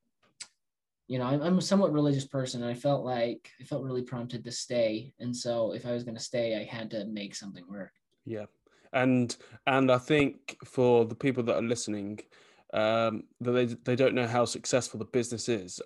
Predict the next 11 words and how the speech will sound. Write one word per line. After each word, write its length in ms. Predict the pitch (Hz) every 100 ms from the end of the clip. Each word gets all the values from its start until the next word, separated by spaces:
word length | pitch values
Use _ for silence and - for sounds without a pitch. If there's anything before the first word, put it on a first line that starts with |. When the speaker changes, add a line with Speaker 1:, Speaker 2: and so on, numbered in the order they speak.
| 107
Speaker 2:
Uh, 300 | 110 110 - _ -
you, 180 | 120 - - - _
you're, 400 | 123 127 127 135 165
you're 340 | 131 127 -
underselling 840 | 151 160 139 - 147 147 127 117 117 - - -
<laughs> 280 | - - -
your, 340 | 131 123 120 - - - _ _ _ 139 -
I 40 |
guess, 360 | 139 135 - - _
Speaker 1:
<laughs> 80 | -
Speaker 2:
y-, 200 | 147